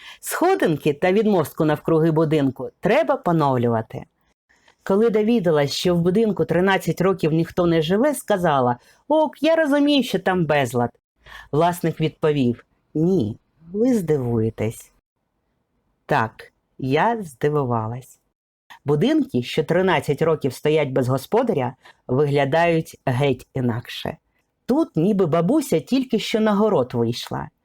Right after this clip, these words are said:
Ні бруду ніде, ні пилу. Немає слідів вогкості або плісняви. Навіть запаху покинутого приміщення немає. Ніби хтось ще живе. Ще й щось охороняє будинок.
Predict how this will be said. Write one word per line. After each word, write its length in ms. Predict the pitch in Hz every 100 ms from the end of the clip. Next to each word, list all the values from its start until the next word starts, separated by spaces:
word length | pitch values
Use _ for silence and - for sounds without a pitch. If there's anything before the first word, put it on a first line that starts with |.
| _ 147
Ні 260 | 165 247
бруду 440 | 226 240 233 170 170
ніде, 500 | 165 139 135 131 127 _
ні 380 | 123 147 202 262
пилу. 600 | - 226 208 165 147 143 _ _ _ -
Немає 440 | 190 254 294 269
слідів 480 | - 208 214 254 208
вогкості 800 | 165 180 160 - 131 123 - -
або 240 | 165 214
плісняви. 760 | 240 165 170 139 - 135 127 127 - _ _ _ _ _ _
Навіть 580 | - 151 247 294 240 170
запаху 600 | 127 190 214 214 180 185
покинутого 760 | 170 170 190 180 175 160 156 151
приміщення 760 | 151 160 143 120 - 131 123
немає. 580 | 127 123 127 117 120 131 _ _ _ _ 151
Ніби 440 | 143 247 226 180
хтось 440 | 175 - 220 254 254
ще 440 | - - - 180
живе. 480 | 160 160 143 117 113 _ _ _ _ _ _
Ще 240 | - 180
й 160 | 202 185
щось 500 | - - 214 247 196
охороняє 640 | 160 185 180 160 143 131
будинок. 520 | 123 127 131 127 123